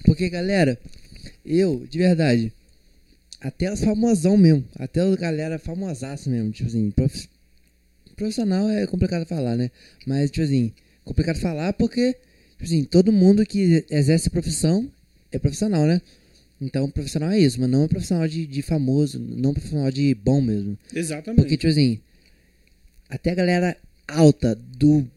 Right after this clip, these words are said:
Speaker 1: do, de nome, eu não gosto de ninguém que, tipo assim, que, não,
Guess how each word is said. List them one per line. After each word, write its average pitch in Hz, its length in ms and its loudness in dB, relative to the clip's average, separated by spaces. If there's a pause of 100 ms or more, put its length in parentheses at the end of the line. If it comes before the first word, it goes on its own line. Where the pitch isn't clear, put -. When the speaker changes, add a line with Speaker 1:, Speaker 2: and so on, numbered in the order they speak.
(220)
Speaker 1:
do, 151 160 6
de 147 160 8
nome, 131 460 4 (800)
eu 131 80 -2
não 147 80 4
gosto 165 220 2
de 185 60 2
ninguém 202 300 2
que, 208 280 -4
tipo - 160 -18
assim, - 360 -18
que, 156 380 2 (400)
não, 123 200 -6